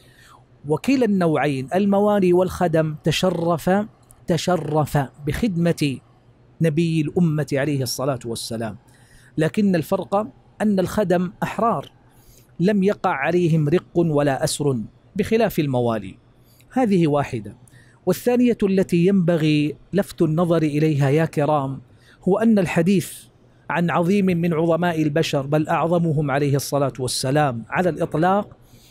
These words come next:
يستدعي الحديث عن جوانب من حياته، ومنها ما تقدم ذكره في شأن خواصه وأموره الشخصية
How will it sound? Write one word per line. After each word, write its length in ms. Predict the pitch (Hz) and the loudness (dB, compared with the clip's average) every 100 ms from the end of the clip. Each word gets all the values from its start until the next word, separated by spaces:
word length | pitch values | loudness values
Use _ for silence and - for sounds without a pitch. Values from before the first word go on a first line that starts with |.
| _ | _
يستدعي 400 | 220 - 254 226 | -4 -2 -2 0
الحديث 500 | 208 - 196 233 220 | 0 0 0 0 0
عن 200 | 202 180 | 0 0
جوانب 460 | 170 175 202 196 160 | 2 2 2 0 0
من 200 | 156 160 | 0 -2
حياته، 720 | - 160 170 160 151 135 135 - - - - | -2 -2 0 0 0 0 -2 -8 -20 -12 0
ومنها 420 | 202 262 220 226 | 2 4 4 4
ما 140 | 214 | 2
تقدم 520 | 214 - 240 185 208 | 0 -2 -2 0 2
ذكره 540 | 196 220 208 185 185 233 | 2 0 0 2 2 2
في 160 | 226 | -2
شأن 320 | 214 - 196 185 | -4 -2 -2 -2
خواصه 760 | 190 185 185 - 180 156 165 - - - - | 0 0 0 0 0 2 2 0 -16 -10 -4
وأموره 460 | 190 190 214 185 | 2 4 4 4
الشخصية 640 | 160 147 170 - 190 170 | 2 0 -4 -4 -2 0